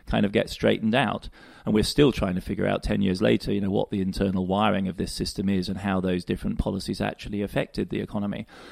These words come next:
But they just flooded the system with dollars, and that is apparently what it needed to prevent, prevent a meltdown. So yes,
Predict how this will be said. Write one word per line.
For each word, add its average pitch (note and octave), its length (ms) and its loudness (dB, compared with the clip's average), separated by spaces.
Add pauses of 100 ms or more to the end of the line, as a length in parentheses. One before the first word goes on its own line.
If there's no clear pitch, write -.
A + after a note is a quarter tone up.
(120)
But A#2 120 4
they A2+ 100 8
just A#2+ 220 6
flooded A2 360 6
the G2+ 100 0
system - 440 -2
with F#2+ 120 0
dollars, G#2 460 0 (140)
and G#2+ 160 2
that G#2+ 240 0
is F#2+ 220 -2
apparently A2 360 0
what F#2+ 180 0
it - 100 -6
needed A2 360 2
to - 180 -12
prevent, G2 340 -2
prevent G2 340 -2
a G2+ 40 -2
meltdown. G#2+ 540 -2
So B2+ 120 4
yes, C#3+ 420 4